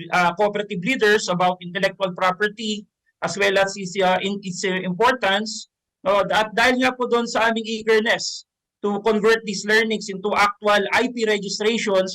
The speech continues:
yun po yung nakikita po namin na mahalaga. Ah, kapag ka dito pong, ah, ah, I P registration, ah,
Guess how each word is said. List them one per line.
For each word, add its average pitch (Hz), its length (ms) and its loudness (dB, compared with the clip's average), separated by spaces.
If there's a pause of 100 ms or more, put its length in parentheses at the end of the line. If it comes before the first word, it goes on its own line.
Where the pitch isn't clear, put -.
yun 190 160 -2
po 196 80 2
yung 208 160 -2
nakikita 190 560 -2
po 180 160 -4
namin 208 320 0
na 175 80 2
mahalaga. 175 560 0 (560)
Ah, 175 240 2
kapag 233 320 0
ka 254 160 2
dito 247 240 0
pong, 247 240 2
ah, 220 400 4 (400)
ah, 196 260 6 (440)
I 226 180 0
P 240 160 -2
registration, 208 1040 2 (320)
ah, 196 160 4